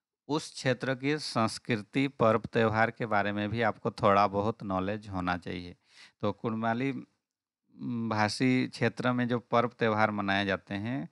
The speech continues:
तो कुड़माली भाषी क्षेत्र में बोला जाता है कि बारह मासे तेरह पर्व, मतलब बारह महीना में कुल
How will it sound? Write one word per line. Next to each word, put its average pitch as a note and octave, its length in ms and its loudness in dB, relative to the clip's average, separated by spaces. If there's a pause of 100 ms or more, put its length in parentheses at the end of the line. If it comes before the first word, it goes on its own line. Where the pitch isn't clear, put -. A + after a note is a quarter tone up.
(340)
तो G#2 80 -6
कुड़माली G#2+ 440 0
भाषी A2+ 320 -2
क्षेत्र A#2 360 -2
में A#2+ 160 -2
बोला A2 220 2
जाता A2 240 0
है A2 80 -4
कि A#2 140 -10
बारह G#2 520 2 (140)
मासे A#2 440 -2
तेरह G#2 340 2
पर्व, F#2+ 360 0
मतलब G2 300 -4
बारह G2+ 320 2
महीना A2+ 340 -6
में C3+ 160 -10 (420)
कुल C3 220 -14